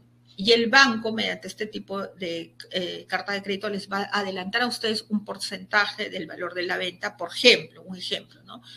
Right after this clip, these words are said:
Si ustedes están exportando aceitunas a Brasil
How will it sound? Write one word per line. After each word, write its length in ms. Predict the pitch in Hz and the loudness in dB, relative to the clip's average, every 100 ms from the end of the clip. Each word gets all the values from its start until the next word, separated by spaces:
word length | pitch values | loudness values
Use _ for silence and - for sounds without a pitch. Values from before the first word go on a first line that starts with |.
| - - - | -18 -18 -12
Si 140 | - | -4
ustedes 360 | 233 - 269 277 | 0 6 6 6
están 280 | 262 262 254 | 0 0 0
exportando 540 | - 233 226 233 233 | 0 -4 2 2 2
aceitunas 520 | 233 214 208 214 220 | 0 -2 0 0 2
a 60 | 220 | 2
Brasil 520 | 196 196 226 214 - | 0 0 0 0 -2